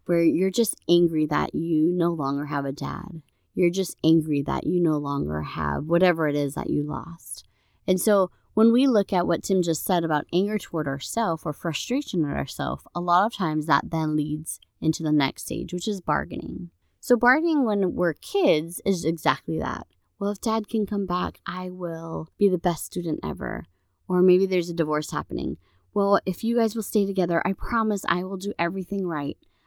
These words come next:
I promise I won't fight with my siblings at all." But as adults, what bargaining tends to look like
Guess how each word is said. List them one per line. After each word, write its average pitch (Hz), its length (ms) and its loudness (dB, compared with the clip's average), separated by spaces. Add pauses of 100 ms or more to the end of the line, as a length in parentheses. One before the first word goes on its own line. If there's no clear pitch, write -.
(100)
I 185 60 -4
promise 208 460 -2
I 170 160 -4
won't 170 460 -6
fight - 360 -4
with 165 200 0
my 165 100 2
siblings 143 500 -2
at - 80 -4
all." - 360 -8 (540)
But 214 120 6
as 202 180 4
adults, 240 640 2 (180)
what 190 140 -2
bargaining 190 480 4
tends 233 340 -2
to 165 100 -4
look 147 220 -8
like 147 180 -2